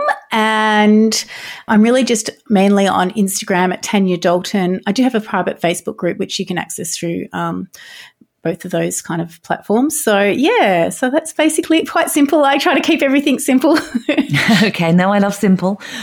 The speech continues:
Speaker 2: Well, I'll be sure to put links to all of those in the show notes so people can find you easily. I would definitely give Tanya a follow because her Instagram, if you're on Instagram, is a really inspirational feed.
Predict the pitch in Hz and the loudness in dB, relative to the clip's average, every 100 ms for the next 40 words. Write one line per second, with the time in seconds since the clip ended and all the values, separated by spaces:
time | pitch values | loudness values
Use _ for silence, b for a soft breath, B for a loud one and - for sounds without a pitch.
0 | 180 185 220 240 254 240 226 - 214 196 | -6 0 2 4 4 4 0 0 2 2
1 | 190 - 180 180 175 147 160 147 151 147 | 2 -2 -2 2 2 2 2 0 0 0
2 | 147 117 117 113 - - 131 135 139 135 | 0 2 2 0 -4 -4 -2 -2 -4 -6
3 | 127 123 120 123 120 120 104 113 - - | -2 0 2 2 0 -2 -4 -6 -8 -4
4 | 143 143 143 170 165 - 139 139 - 139 | -2 -2 -2 -4 -2 -4 -4 -4 -4 -2
5 | 135 117 - 110 113 127 127 135 151 151 | 0 -2 -4 -8 -8 -10 -8 -6 -4 -6
6 | - 127 123 120 120 120 135 123 117 - | -6 -6 -2 -2 -4 -4 0 0 -2 -6
7 | - 101 98 147 139 135 - B B _ | -8 -8 -8 -4 -2 -2 -4 B B _
8 | 151 151 156 170 143 131 123 - 120 120 | -4 -2 0 2 2 2 0 -2 -4 -4
9 | - 113 - 110 110 | -6 -8 -6 -8 -8